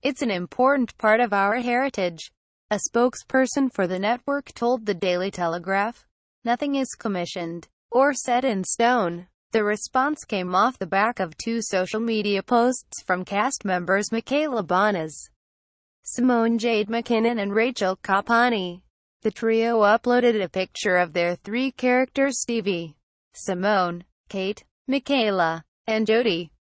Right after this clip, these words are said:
Rachel, with the caption, "Watch this space series ran for eight seasons from two thousand one to two thousand nine.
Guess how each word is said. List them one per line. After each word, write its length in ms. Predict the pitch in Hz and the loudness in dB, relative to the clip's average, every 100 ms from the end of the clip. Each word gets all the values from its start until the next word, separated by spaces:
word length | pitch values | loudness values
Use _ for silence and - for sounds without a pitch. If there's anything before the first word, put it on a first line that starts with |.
| _ | _
Rachel, 640 | 240 262 269 - 170 170 185 _ - | -2 0 0 0 0 -2 -8 _ -4
with 160 | - - | -2 -2
the 100 | 165 | -4
caption, 680 | - 208 226 - 165 160 _ _ | -2 -2 -2 -6 -8 -10 _ _
"Watch 340 | 208 233 262 - - | -2 2 2 -2 -6
this 160 | 247 | -6
space 580 | - - 240 240 269 - | -6 -6 -2 0 -2 -6
series 400 | - 214 214 214 | 0 4 4 0
ran 300 | 180 190 220 | -2 0 -2
for 260 | - 220 214 | -2 0 2
eight 300 | 214 240 - | 2 -2 -6
seasons 600 | - 220 180 160 165 - | -2 -2 -2 -4 -6 -8
from 260 | 175 170 | -6 -8
two 260 | - 247 254 | -8 -6 -4
thousand 480 | - 226 233 233 214 | 0 2 2 0 -2
one 320 | 180 202 214 | 0 0 0
to 100 | 214 | -4
two 300 | - 233 254 | -4 -4 -2
thousand 480 | 247 220 214 247 247 | 0 0 0 0 2
nine. 500 | 226 190 180 175 | 2 2 -2 -6